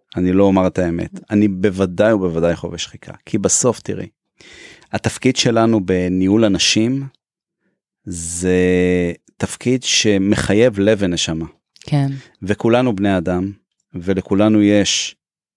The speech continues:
Speaker 1: אישה, ילדים, חברים, משפחה,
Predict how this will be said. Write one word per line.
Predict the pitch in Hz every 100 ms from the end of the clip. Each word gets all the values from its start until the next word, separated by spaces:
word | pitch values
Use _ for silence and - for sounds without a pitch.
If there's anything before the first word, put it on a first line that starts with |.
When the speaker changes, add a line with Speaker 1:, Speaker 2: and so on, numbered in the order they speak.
| _ _ -
Speaker 1:
אישה, | - - 120 113 113 _ _ -
ילדים, | 85 85 82 104 101 101 98 _
חברים, | - 80 87 82 98 98 98 -
משפחה, | - - - - - 98